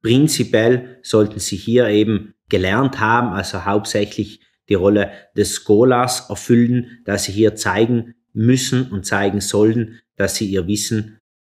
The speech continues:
auch anwenden können und auch dementsprechend vor dem Prüfer oder der Prüferin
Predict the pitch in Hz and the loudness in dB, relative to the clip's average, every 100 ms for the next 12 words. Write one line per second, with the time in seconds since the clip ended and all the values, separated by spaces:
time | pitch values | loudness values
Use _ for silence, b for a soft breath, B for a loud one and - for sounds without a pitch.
0 | _ _ 101 107 - - 101 120 107 98 | _ _ 0 0 0 -8 0 2 2 0
1 | 101 98 107 101 95 92 90 90 104 - | -2 -2 0 0 -2 -6 -6 -4 -4 -6
2 | _ _ _ _ _ _ _ _ 104 98 | _ _ _ _ _ _ _ _ -8 -2
3 | 104 107 101 - 101 - 110 - 101 98 | 0 0 -2 -4 -6 -4 -10 -4 -2 -2
4 | 92 95 104 104 101 87 85 85 - 92 | -4 -4 -4 -4 -6 -6 -10 -12 -12 -10
5 | - 98 | -4 -4